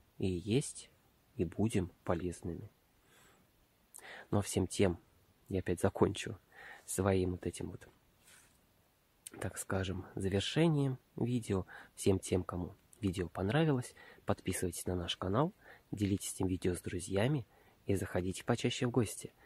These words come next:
Всем пока-пока и всего самого-самого доброго.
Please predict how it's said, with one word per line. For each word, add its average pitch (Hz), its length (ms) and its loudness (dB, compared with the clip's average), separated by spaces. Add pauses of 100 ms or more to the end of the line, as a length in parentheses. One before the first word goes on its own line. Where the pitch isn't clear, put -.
(140)
Всем 92 240 2
пока-пока 92 600 -2 (720)
и 143 200 2 (140)
всего 92 280 2
самого-самого 110 880 2
доброго. 90 520 0